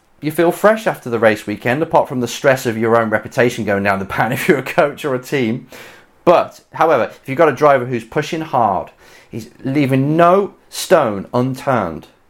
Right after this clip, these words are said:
then you, I as a coach, have to raise up as well. The team have to raise up.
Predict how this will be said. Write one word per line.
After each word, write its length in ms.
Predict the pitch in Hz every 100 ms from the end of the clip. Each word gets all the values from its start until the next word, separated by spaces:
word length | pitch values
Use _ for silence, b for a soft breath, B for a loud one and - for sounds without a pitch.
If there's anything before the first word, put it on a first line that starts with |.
| _ _ _
then 280 | - 104 110
you, 380 | 127 165 113 - _ _
I 140 | 156 185
as 160 | 226
a 60 | 247
coach, 400 | - 202 165 -
have 140 | 165
to 100 | 160
raise 260 | 156 151 139
up 160 | 139 131
as 100 | 120
well. 300 | 107 87 - _ -
The 100 | 131
team 320 | - 240 214
have 180 | 143 -
to 80 |
raise 340 | 107 98 87 85
up. 240 | - -